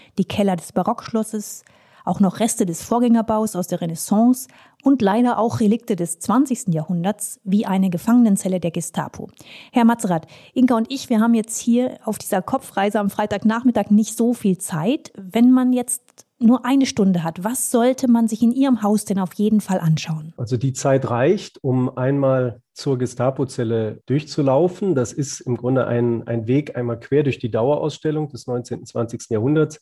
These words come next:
Speaker 2: bis ganz ans Ende des Museums, äh, in den Keller des Nordflügels, weil, äh, dieser Ort einfach mit den Inschriften, die dort an den Wänden festgehalten sind, ähm, einen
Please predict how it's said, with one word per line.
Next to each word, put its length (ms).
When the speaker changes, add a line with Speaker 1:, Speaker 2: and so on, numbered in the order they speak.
Speaker 2:
bis 480
ganz 260
ans 220
Ende 300
des 200
Museums, 800
äh, 260
in 140
den 200
Keller 240
des 200
Nordflügels, 800
weil, 400
äh, 320
dieser 260
Ort 300
einfach 320
mit 160
den 100
Inschriften, 520
die 100
dort 260
an 120
den 160
Wänden 260
festgehalten 640
sind, 300
ähm, 340
einen 600